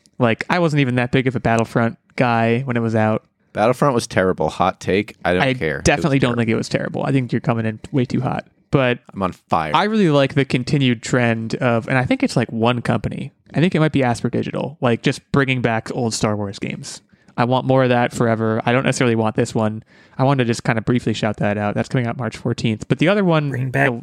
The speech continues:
Speaker 3: Bounty Hunter.
Speaker 1: Bring back Bounty Hunter. That's right. That's right. Steven, very dedicated listener, knows I'm a big fan of Bounty Hunter. The last one I wanna bring up, and again,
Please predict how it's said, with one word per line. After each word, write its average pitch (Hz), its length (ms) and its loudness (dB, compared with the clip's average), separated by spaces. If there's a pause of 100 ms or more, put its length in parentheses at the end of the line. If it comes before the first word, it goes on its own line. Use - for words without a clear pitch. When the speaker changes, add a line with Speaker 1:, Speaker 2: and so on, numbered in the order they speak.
(140)
Speaker 3:
Bounty 139 320 0
Hunter. 117 420 -2 (280)
Speaker 1:
Bring 143 140 2
back 139 180 4
Bounty 151 240 4
Hunter. 110 220 2
That's 110 200 0
right. 139 280 2 (120)
That's - 220 -2
right. 135 260 0 (280)
Steven, 104 340 0
very 110 160 2
dedicated 110 400 0
listener, 110 400 -2
knows 110 240 0
I'm 110 100 0
a 104 40 -2
big 107 140 0
fan 101 160 -2
of 98 60 -4
Bounty - 180 -6
Hunter. 127 200 -8 (800)
The 143 80 2
last 165 180 2
one 190 100 2
I 185 40 4
wanna 160 160 4
bring 127 240 2
up, 120 240 2
and 135 160 2
again, 120 460 0